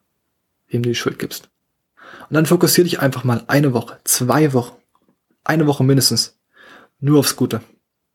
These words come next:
Dass dumme Sachen passieren können, ey, ist so. Aber zieh auch daraus was Positives. Und du wirst merken, du wirst glücklicher sein. Und auf einmal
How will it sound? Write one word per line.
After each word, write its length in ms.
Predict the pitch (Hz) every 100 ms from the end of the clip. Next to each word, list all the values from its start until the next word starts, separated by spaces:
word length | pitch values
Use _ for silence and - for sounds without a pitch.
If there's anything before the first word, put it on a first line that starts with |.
| _ _ _ _ _ _ _
Dass 500 | 135 143 - - -
dumme 200 | 175 180
Sachen 240 | 165 160
passieren 360 | 151 139 175 180
können, 240 | 175 156
ey, 320 | 139 156 143 - _
ist 160 | 143 -
so. 260 | 117 - _ _ _ _ _ _ _ _ _ _ -
Aber 240 | 131 131
zieh 260 | - 147 135
auch 100 | 127
daraus 760 | - 139 143 143 147 - - _
was 180 | 120 -
Positives. 680 | 123 120 120 120 113 - _ _ _ _ _ - - -
Und 120 | 131
du 100 | 131
wirst 200 | 170 175
merken, 340 | 139 147 165 143
du 100 | 131
wirst 180 | 135
glücklicher 380 | - 143 135 139
sein. 260 | 127 131 131 _ _ _ _ _ _ _ _
Und 80 | 131
auf 160 | 127 -
einmal 640 | 139 151 147 135 107